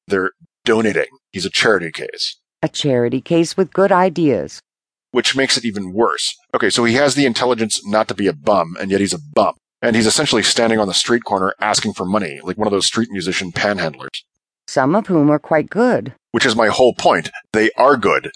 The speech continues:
Speaker 1: and yet they're standing on the street corner asking for charity.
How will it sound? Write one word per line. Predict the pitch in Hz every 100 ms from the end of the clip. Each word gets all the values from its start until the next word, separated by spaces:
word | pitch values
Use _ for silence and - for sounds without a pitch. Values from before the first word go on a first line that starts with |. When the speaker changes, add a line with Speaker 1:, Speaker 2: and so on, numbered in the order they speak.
| -
Speaker 1:
and | 95
yet | 104
they're | 104 95
standing | - 120 117 113
on | 92
the |
street | 87 - 120
corner | 101 92 92
asking | 95 92 - 98
for | 104
charity. | - 147 240 80